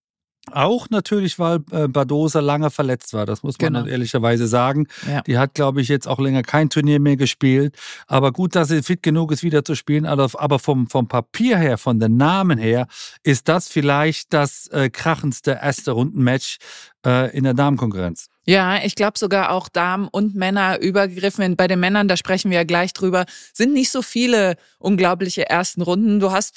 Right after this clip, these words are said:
Speaker 2: heute wahrscheinlich die beste, Shelton und Sonego. Das war die vierte Runde der Australian Open in diesem Jahr.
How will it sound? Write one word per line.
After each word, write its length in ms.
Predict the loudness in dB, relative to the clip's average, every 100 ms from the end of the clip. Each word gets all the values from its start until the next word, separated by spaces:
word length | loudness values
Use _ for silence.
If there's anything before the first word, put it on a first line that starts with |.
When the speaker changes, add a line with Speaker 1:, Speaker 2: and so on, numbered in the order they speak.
| -2
Speaker 2:
heute 300 | 0 0 0
wahrscheinlich 540 | -2 0 -2 -2 -2
die 80 | -2
beste, 420 | 0 0 0 -2
Shelton 440 | 0 0 0 0 -2
und 120 | 0
Sonego. 440 | 0 0 2 2 2
Das 180 | 0
war 160 | 0 0
die 120 | 0
vierte 280 | -2 -2 0
Runde 320 | 0 2 2
der 140 | 2 0
Australian 400 | -2 -2 -2 0
Open 320 | -2 0 -2
in 260 | 0 0
diesem 260 | 0 2 2
Jahr. 320 | 2 2 -2